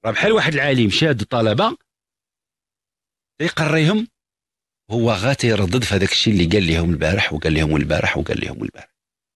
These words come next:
هو عنده لحية بيضة طويلة، وعنده جلابة وسلهام كبار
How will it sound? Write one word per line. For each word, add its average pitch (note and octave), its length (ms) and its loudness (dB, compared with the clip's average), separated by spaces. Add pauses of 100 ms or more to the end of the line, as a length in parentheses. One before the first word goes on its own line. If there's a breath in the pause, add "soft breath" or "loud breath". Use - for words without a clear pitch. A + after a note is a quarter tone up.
(580)
هو G#2 120 0
عنده F#2 220 0
لحية F2 260 4
بيضة E2 260 0
طويلة، E3 760 2 (840)
وعنده F#2+ 300 0
جلابة E2+ 480 0
وسلهام E2 360 0
كبار E3+ 760 0